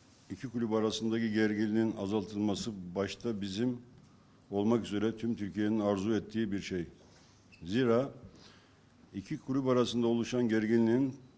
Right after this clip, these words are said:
Türk futbol ailesini olumsuz etkiliyor. Başta diğer kulüpler ve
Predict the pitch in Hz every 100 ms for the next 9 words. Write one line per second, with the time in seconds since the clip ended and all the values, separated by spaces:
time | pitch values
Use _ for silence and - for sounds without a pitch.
0 | - 123 110 101 113 113 110 107 107 117
1 | 113 107 110 104 123 117 95 101 98 104
2 | 107 - - _ - 95 101 - 120 113
3 | - 104 117 110 107 98 - 107 98